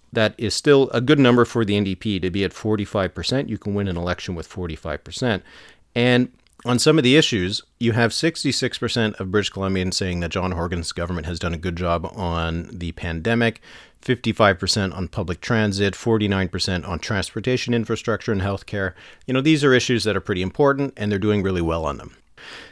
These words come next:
Alberta, though, e-, it's not going well for Jason Kenney. The New Democrats now lead in Alberta with forty-three percent. I've talked a little bit about how things are going for the U C P,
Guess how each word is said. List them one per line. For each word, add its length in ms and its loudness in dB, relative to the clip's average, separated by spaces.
Alberta, 520 8
though, 380 2
e-, 380 0
it's 180 -4
not 160 4
going 240 4
well 320 2
for 120 2
Jason 340 -2
Kenney. 360 6
The 280 0
New 120 4
Democrats 720 2
now 240 -2
lead 380 -2
in 260 -4
Alberta 380 -2
with 100 -6
forty-three 540 -4
percent. 440 -2
I've 160 -10
talked 280 0
a 40 -2
little 200 -4
bit 200 -4
about 400 -2
how 240 -6
things 260 -4
are 40 -6
going 180 -2
for 120 -8
the 100 -8
U 160 -6
C 180 -10
P, 300 -10